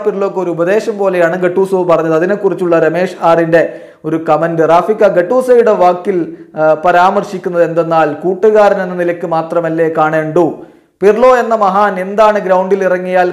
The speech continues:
കാണിച്ചിട്ടുള്ളത് എന്ന് നമ്മൾ എത്രയോ തവണ കണ്ടിരിക്കുന്നു. ആ പിർലോ യുവന്റസിന്റെ കോച്ചായി വന്നാൽ ഇപ്പോഴത്തെ ശൈലിയേ മാറും. കാരണം മിഡ്ഫീൽഡ് ഉഴപ്പിക്കളിക്കുന്നതാണ് പ്രധാന കാരണം. ഒരു മിഡ്ഫീൽഡർ കൂടിയായ ആന്ദ്രിയ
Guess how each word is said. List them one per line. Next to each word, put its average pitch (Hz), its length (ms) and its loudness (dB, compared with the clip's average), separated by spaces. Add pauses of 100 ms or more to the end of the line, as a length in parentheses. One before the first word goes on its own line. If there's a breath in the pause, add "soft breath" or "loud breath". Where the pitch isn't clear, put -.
കാണിച്ചിട്ടുള്ളത് 175 800 2 (140)
എന്ന് 175 300 -2 (360 loud breath)
നമ്മൾ 170 200 0
എത്രയോ 196 460 4
തവണ 196 260 2
കണ്ടിരിക്കുന്നു. 175 720 -4
ആ 240 300 0
പിർലോ 220 300 4
യുവന്റസിന്റെ 202 600 -2
കോച്ചായി 190 500 0
വന്നാൽ 175 440 0 (340 loud breath)
ഇപ്പോഴത്തെ 185 500 0
ശൈലിയേ 175 640 2
മാറും. 170 480 2
കാരണം 170 380 0
മിഡ്ഫീൽഡ് 180 680 0 (220 loud breath)
ഉഴപ്പിക്കളിക്കുന്നതാണ് 175 1300 0
പ്രധാന 180 420 -2
കാരണം. 170 420 0
ഒരു 160 100 0
മിഡ്ഫീൽഡർ 196 520 -2
കൂടിയായ 170 720 2
ആന്ദ്രിയ 175 420 0